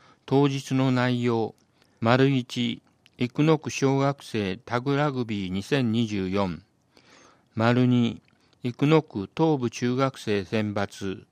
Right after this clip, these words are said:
ブイエス、生野区西部中学生選抜。丸三、金光桐蔭高校ブイエス、興国高校ブイエス、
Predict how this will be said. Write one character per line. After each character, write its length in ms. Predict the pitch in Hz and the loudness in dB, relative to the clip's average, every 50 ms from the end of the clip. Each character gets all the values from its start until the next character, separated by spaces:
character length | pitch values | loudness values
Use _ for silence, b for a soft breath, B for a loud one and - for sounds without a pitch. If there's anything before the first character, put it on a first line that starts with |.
| _ - | _ -10
ブ 140 | 123 113 123 | -4 -4 -2
イ 160 | 127 123 120 | -2 0 -2
エ 80 | 120 117 | -2 -2
ス、 300 | - - - 92 87 - - b b b b b b b b | -4 -6 -8 -8 -8 -10 -12 b b b b b b b b
生 240 | 123 123 117 - 143 | -8 -8 -2 0 2
野 180 | 147 151 156 151 | 4 4 2 2
区 280 | - - 107 98 98 | 0 -4 -6 -6 -6
西 320 | - - - 165 160 151 139 | -8 -4 -2 0 0 0 0
部 140 | 123 113 | -2 -4
中 240 | 107 - 123 123 120 | -4 -2 -2 -2 0
学 240 | 123 131 123 - - | 0 0 -2 -2 -8
生 340 | - - 107 104 95 90 - - | -8 -6 -4 -4 -4 -6 -8 -8
選 260 | - 107 104 101 98 | -8 -6 -4 -4 -4
抜。 400 | 101 101 95 - - 95 87 - - _ _ _ _ _ _ B B B B B B B B B B B B B B _ | -4 -6 -6 -8 -10 -10 -10 -10 -12 _ _ _ _ _ _ B B B B B B B B B B B B B B _
丸 240 | 107 113 117 120 120 | -2 0 0 0 0
三、 400 | 117 - 127 120 113 113 - - _ _ _ _ b b b b b b b b _ | 0 0 0 0 2 0 -4 -8 _ _ _ _ b b b b b b b b _
金 240 | - - 143 156 156 | 0 2 2 2 2
光 260 | 151 - 156 147 147 | 0 -2 0 0 0
桐 300 | 143 - 143 143 143 143 | 0 0 -2 0 0 2
蔭 240 | 139 143 143 139 127 | 2 2 0 0 -2
高 240 | - - 143 135 120 | -2 0 0 0 0
校 340 | - - 95 92 90 87 87 | -2 -4 -4 -4 -2 -4 -4
ブ 160 | 92 107 107 | -4 -6 -6
イ 160 | 110 117 117 | -4 -2 -2
エ 100 | 113 113 | -4 -4
ス、 300 | - - 95 90 85 90 101 b b b b b b _ | -4 -6 -8 -8 -10 -10 -14 b b b b b b _
興 220 | - - 143 151 | 0 2 2 2
国 160 | 151 - 160 151 | 4 2 0 0
高 400 | - - - - 156 151 143 120 | 0 -6 -6 -2 0 2 2 0
校 320 | - - 104 98 95 92 | 0 -2 -2 0 0 -2
ブ 160 | 98 104 104 | -2 -4 -4
イ 160 | 104 110 113 | -4 -2 -2
エ 80 | 113 113 | -2 -4
ス、 300 | - - - 90 82 - | -4 -6 -10 -10 -10 -12